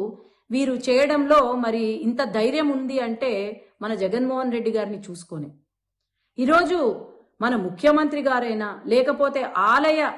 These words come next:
సిబ్బంది, ఆలయ అడ్మినిస్ట్రేషన్లో ఉన్న ముఖ్య వ్యక్తులు కూడా అన్యమతస్థులు ఉంటే మన దేవాలయాల పరిస్థితి ఇలానే ఉంటుంది.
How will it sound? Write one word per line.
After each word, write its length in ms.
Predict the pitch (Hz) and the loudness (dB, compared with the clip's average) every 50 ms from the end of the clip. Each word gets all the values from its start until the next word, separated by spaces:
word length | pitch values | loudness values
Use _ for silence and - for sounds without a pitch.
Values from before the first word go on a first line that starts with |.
| - - | -10 -8
సిబ్బంది, 560 | - 233 196 196 202 294 302 294 285 269 202 156 - - | -8 -8 -2 2 4 4 4 4 0 -2 -4 -6 -8 -6
ఆలయ 360 | 175 185 214 254 277 294 294 294 277 - | -2 0 2 2 4 4 4 4 2 0
అడ్మినిస్ట్రేషన్లో 880 | 202 202 208 269 320 330 302 - - - 302 294 285 294 285 269 269 269 | -4 -2 0 0 0 0 0 -4 -6 -6 -4 -4 -4 -4 -4 -2 -2 -2
ఉన్న 240 | 262 247 247 247 220 | -2 -2 -2 -4 -4
ముఖ్య 380 | 190 190 208 196 - - 320 | -6 -6 -8 -10 -6 -2 -2
వ్యక్తులు 480 | 320 254 254 240 247 - - 269 262 254 254 226 | -2 0 -2 -6 -6 -8 -8 -8 -8 -8 -8 -6
కూడా 240 | 226 254 262 277 240 185 - - - - - 147 | -4 0 0 2 2 0 -2 -6 -14 -14 -10 -6
అన్యమతస్థులు 840 | 180 214 240 277 277 269 262 254 262 240 233 - - 254 220 220 208 175 175 196 | -2 -2 -2 -2 -2 -4 -4 -6 -6 -8 -10 -10 -10 -8 -6 -6 -6 -6 -6 -6
ఉంటే 340 | 214 214 196 285 285 277 226 185 185 202 226 - - - _ _ _ _ - | -6 -4 -2 0 2 2 2 0 -2 -6 -10 -12 -18 -20 _ _ _ _ -6
మన 200 | 196 220 226 220 185 156 185 | -4 -2 -2 -4 -2 -2 0
దేవాలయాల 640 | 190 214 226 254 262 277 277 285 277 277 269 262 254 254 - - | 2 4 4 6 6 4 4 2 0 0 0 -2 -4 -6 -6 -4
పరిస్థితి 520 | 196 196 254 294 285 - 320 294 - 311 294 247 208 220 247 - - _ - | -2 0 0 0 -2 -2 -6 -6 -4 -4 -4 -4 -6 -6 -10 -12 -16 _ -10
ఇలానే 320 | 196 196 220 240 262 269 262 | -4 -2 0 0 0 0 -2
ఉంటుంది. 420 | 226 185 170 160 175 151 143 123 | -4 -6 -8 -8 -10 -12 -12 -14